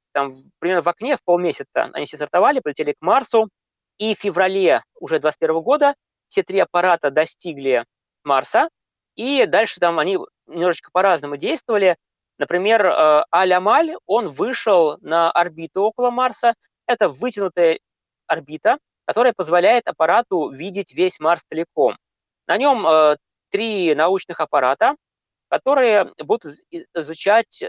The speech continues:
изменения времен года на Марсе, поскольку весь Марс аппарат видит с, э, такой высокой орбиты,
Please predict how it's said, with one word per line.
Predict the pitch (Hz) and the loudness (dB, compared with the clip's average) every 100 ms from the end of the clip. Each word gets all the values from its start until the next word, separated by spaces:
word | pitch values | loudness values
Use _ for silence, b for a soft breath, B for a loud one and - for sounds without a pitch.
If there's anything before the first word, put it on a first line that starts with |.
| - | -12
изменения | 151 165 170 202 214 185 170 147 _ _ _ _ _ | -10 -8 -4 -4 -2 2 2 0 _ _ _ _ _
времен | 156 175 202 160 | -6 0 0 0
года | 165 208 151 139 | 2 2 2 0
на | 143 | 0
Марсе, | 139 120 - - - _ | 0 -2 -4 -18 -20 _
поскольку | 160 143 | -8 -6
весь | 156 - | -6 -2
Марс | 165 143 - | 0 0 -4
аппарат | - 147 143 - | -16 -4 -4 -4
видит | 254 285 - _ _ _ _ | -6 -8 -8 _ _ _ _
с, | _ 151 | _ -4
э, | 147 143 - | -4 -6 -14
такой | 147 156 | -4 -2
высокой | 147 165 143 143 | 0 -2 0 -2
орбиты, | 139 147 147 135 | -2 -6 -4 -4